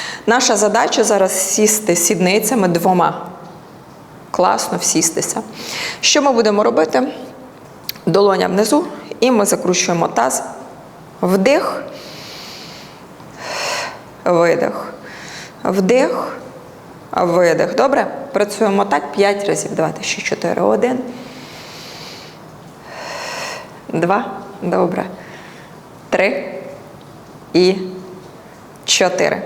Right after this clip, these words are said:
Підіймаємо коліно тепер. П'ять разів. Один.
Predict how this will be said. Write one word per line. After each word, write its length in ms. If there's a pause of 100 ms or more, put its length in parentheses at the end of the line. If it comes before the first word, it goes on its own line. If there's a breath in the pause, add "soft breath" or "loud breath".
(140)
Підіймаємо 640
коліно 360
тепер. 380 (720)
П'ять 340
разів. 320
Один. 480